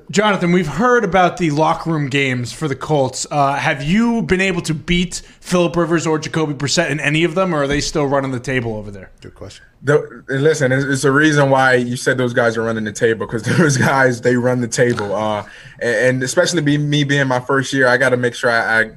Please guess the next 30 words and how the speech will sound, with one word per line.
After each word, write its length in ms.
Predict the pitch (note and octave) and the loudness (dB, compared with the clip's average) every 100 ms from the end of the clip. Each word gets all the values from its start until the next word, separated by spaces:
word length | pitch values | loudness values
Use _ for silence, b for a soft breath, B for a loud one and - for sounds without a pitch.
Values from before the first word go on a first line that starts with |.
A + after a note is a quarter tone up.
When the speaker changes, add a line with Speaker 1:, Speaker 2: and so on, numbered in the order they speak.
| - | -14
Speaker 3:
work 220 | A#2+ B2+ | -2 -2
on 80 | B2+ | 0
my 80 | A2 | -4
skill 300 | - C3 A#2+ | -4 -2 -2
set, 360 | - A#2+ A2+ - B | 2 2 2 0 B
Speaker 2:
Okay. 200 | C3+ A#2+ A#2+ | -8 -6 -2
Speaker 3:
make 140 | B2 | -4
sure 200 | - B2 | -2 0
that 160 | A#2 A2+ | 2 2
I, 180 | A2 A#2 | 0 0
I'm 160 | A#2+ | 0
ready 160 | B2 A#2 | 0 2
to 100 | A2+ | 2
go. 120 | A2+ | 2
I 120 | A2 A#2 | 2 2
gotta 160 | A2+ | 2
pack 260 | - A#2 A2+ | 0 -2 -2
a 40 | |
little 220 | A2+ A2 | -2 -2
bit 80 | A2 | -4
more 160 | A2 G#2+ | -4 -4
punch, 360 | - A#2+ G#2+ - | -4 -6 -6 -6
uh, 140 | G#2 | -6
before 260 | G2+ - A2 | -8 -6 -2
I 120 | G#2 | -2
can 120 | - | -4
take 220 | - G2+ | -10 -10
those 160 | G#2 G2+ | -8 -8
guys 240 | F#2+ F#2 | -10 -10
down. 140 | - | -10